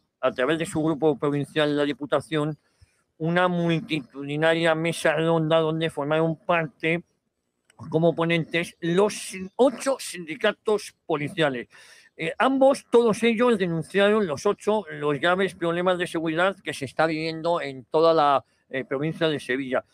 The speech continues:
Eh, yo te quería preguntar si estos son hechos aislados y delimitados en unas zonas concretas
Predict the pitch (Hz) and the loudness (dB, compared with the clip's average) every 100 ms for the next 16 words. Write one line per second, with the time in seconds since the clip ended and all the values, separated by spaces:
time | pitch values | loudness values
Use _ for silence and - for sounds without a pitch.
0 | _ _ _ - - - _ _ _ _ | _ _ _ -16 -16 -16 _ _ _ _
1 | - 240 269 277 240 233 220 180 226 226 | -8 -4 0 2 2 2 2 2 0 0
2 | 208 220 - 202 208 185 180 220 226 208 | -4 -2 0 0 0 -2 -2 -4 -2 -2
3 | 190 170 190 208 208 214 196 - - - | -2 -2 0 0 2 0 -2 -6 -14 -18
4 | - 180 180 180 175 156 196 196 165 170 | -14 -6 -2 -2 -2 0 0 0 -2 -6
5 | 180 151 180 170 - 165 143 185 175 190 | -6 -6 -6 -8 -4 -6 -4 -4 -2 -2